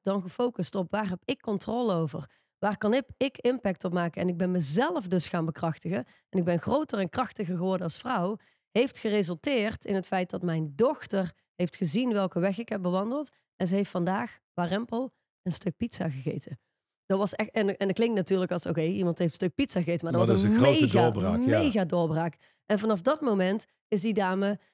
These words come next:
Speaker 1: eh, die jonge meid, heel rustig bergop gegaan en is die moeder blijven doen wat ze deed. En dat was in de basis zichzelf bekrachtigen, ko-, blijven focussen op waar heb ik controle over. En tuurlijk heeft ze haar dochter ondersteund en heeft ze er in de gaten gehouden, dat is logisch.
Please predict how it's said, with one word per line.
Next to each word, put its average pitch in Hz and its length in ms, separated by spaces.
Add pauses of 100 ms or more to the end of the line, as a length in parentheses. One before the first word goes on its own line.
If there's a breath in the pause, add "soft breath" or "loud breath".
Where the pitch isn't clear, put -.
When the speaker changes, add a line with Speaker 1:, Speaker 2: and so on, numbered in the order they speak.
(160)
Speaker 1:
eh, 190 180
die 185 120
jonge 214 200
meid, 226 360
heel 226 440
rustig 202 480
bergop 175 420
gegaan 175 320
en 220 100
is 208 140
die 190 120
moeder 208 460 (540 soft breath)
blijven 226 420
doen 302 180
wat 214 160
ze - 80
deed. 247 360
En 208 100
dat 220 80
was 247 160
in 233 60
de 202 60
basis 214 440
zichzelf 226 560
bekrachtigen, 196 680
ko-, - 180
blijven 233 500
focussen 247 400
op 175 80 (260)
waar 269 220
heb 269 120
ik 262 100
controle 196 480
over. 165 380 (200 soft breath)
En 196 120
tuurlijk 294 260
heeft 190 180
ze - 60
haar 165 120
dochter 175 320
ondersteund 170 560
en 175 60
heeft 175 160
ze - 80
er 165 100
in 160 80
de 160 60
gaten 151 320
gehouden, 160 300
dat 180 100
is 180 60
logisch. 185 440